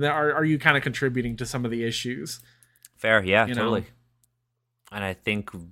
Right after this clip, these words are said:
Speaker 1: I guess
Speaker 2: we
Speaker 1: it's,
Speaker 2: saw a
Speaker 1: yeah.
Speaker 2: l-, we see, we saw there is a lot of discourse on Twitter about, like, influencers in this
Speaker 1: Yeah.
Speaker 2: and the idea of, like,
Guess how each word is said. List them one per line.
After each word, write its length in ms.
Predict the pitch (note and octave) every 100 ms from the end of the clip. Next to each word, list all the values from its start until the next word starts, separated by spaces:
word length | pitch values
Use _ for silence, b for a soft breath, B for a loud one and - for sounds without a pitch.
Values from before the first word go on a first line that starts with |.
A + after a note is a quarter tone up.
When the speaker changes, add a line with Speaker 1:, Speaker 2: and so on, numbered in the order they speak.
| _ _ _ _ _ _ _ _ _ _ _ _ _ _ _ _ D#3+
Speaker 1:
I 80 |
guess 240 | E3 G#3 A3
Speaker 2:
we 80 | -
Speaker 1:
it's, 80 |
Speaker 2:
saw 380 | - A2+ G2+ G2+
a 20 |
Speaker 1:
yeah. 240 | - G#2 G2
Speaker 2:
l-, 140 | G#2+ -
we 140 | B2+
see, 260 | B2 E3 D3
we 160 | B2
saw 280 | A#2 D#3+ C3+
there 200 | G#2 B2
is 100 | A#2+
a 40 | G#2+
lot 180 | A2
of 80 | G#2+
discourse 440 | B2+ - F#2+ F2 -
on 200 | F#2+ F#2+
Twitter 320 | - A#2 F#2+
about, 360 | D#2 E2 G#2+ E2+
like, 340 | F#2 F2 - _ _ _ -
influencers 640 | G2 - F2 D2 - D#2+ E2
in 120 | D#2
this 340 | A1+ G1+ -
Speaker 1:
Yeah. 140 | A#2+ A#2
Speaker 2:
and 220 | D#2+ D#2
the 120 | D#2+
idea 380 | D#2+ D2+ E2+ E2+
of, 200 | D2+ D#2
like, 300 | D#2+ D2+ -